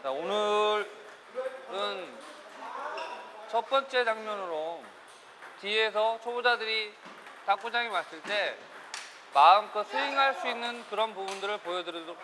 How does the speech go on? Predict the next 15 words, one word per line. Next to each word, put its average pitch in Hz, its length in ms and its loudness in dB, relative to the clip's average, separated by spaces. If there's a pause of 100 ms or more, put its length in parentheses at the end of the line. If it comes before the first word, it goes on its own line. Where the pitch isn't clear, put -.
(180)
보여드리도록 170 760 -4
하겠습니다. 165 460 0 (1200)
조금 226 300 2
좀 214 120 -8
떨어지세요. 208 680 2 (220)
떨어지고 170 380 -8
좀 208 320 -10
더, 175 180 2 (420)
이쪽에 160 280 -8
더. 139 120 -4 (4000)
어, 131 120 -12
이, 151 160 -10 (420)
더, 175 140 2
더, 180 140 -6
더. 143 160 -12